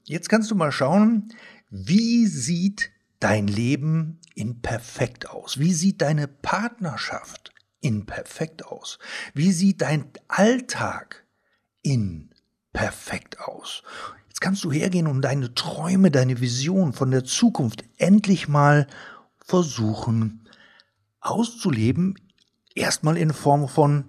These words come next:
denk mal drüber nach. Schau mal, wo willst du tatsächlich hin? Und brauchst du da tatsächlich diesen einen Partner,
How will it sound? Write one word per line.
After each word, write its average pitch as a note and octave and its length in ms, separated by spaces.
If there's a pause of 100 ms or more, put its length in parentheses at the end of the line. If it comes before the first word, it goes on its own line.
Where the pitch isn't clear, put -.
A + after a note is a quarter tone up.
(120)
denk A2 240
mal A#2+ 120
drüber A2 260
nach. - 440 (340)
Schau F#3+ 320
mal, A#2 300 (380)
wo G#3+ 560
willst G#3 340
du F#3+ 140
tatsächlich D3+ 760
hin? C#3 400 (760)
Und C#3 180
brauchst - 380
du A3+ 80
da D#3+ 140
tatsächlich C3 720 (440)
diesen C3 360
einen A#2 520
Partner, A2+ 720